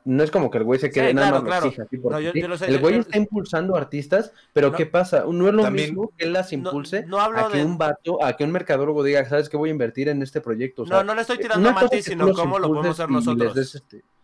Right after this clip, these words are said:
Speaker 1: Sí, no, exactamente. Es que una, repito, una cosa es que les
Speaker 2: Como
Speaker 1: des publicidad y otra cosa muy diferente es que realmente la gente esté consumiendo eso, ¿me entiendes?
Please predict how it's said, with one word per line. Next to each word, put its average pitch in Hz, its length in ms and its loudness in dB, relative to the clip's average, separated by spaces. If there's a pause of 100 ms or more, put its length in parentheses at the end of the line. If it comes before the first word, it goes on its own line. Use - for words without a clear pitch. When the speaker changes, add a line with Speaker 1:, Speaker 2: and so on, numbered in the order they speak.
(240)
Speaker 1:
Sí, 214 200 2
no, 208 120 6
exactamente. 185 500 2
Es - 80 -2
que 131 140 4
una, 180 280 2
repito, 135 360 -2
una 143 180 -2
cosa 160 140 -2
es - 20 -18
que - 80 -4
les 120 100 -2
Speaker 2:
Como 135 100 -4
Speaker 1:
des 135 100 -4
publicidad 117 600 -8
y 135 80 -4
otra 123 260 -2
cosa 127 220 -4
muy 127 140 2
diferente 117 360 0
es - 80 -16
que 120 120 -12
realmente 117 720 0 (180)
la 120 180 2
gente 117 280 -4
esté 117 180 -8
consumiendo 107 580 -4
eso, 110 140 -4
¿me 104 80 -18
entiendes? - 380 -16